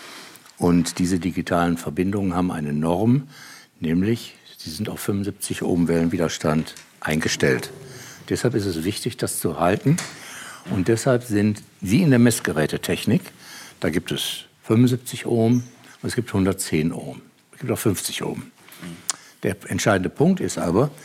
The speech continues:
es sollte immer gleich sein. Das heißt also Sender und Empfänger, das heißt Vorverstärker und Endverstärker, sollten die gleiche Ein- beziehungsweise Ausgangsimpedanz haben.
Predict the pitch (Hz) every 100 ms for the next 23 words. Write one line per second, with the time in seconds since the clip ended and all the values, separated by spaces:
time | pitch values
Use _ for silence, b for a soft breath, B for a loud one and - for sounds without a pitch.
0 | B 110 - 117 117 - 117 123 117 98
1 | 101 98 98 73 - - 104 104 - 90
2 | 82 67 82 101 107 127 180 B B B
3 | B B 95 95 82 - 110 95 - -
4 | - - - 85 82 - - - 110 117
5 | 107 123 107 104 113 110 B B B B
6 | - - 110 104 113 - 80 78 98 110
7 | B B B - 98 104 107 92 92 92
8 | 117 139 123 92 92 113 110 - 107 -
9 | 98 90 92 101 - 104 - 92 101 87
10 | 87 82 87 85 101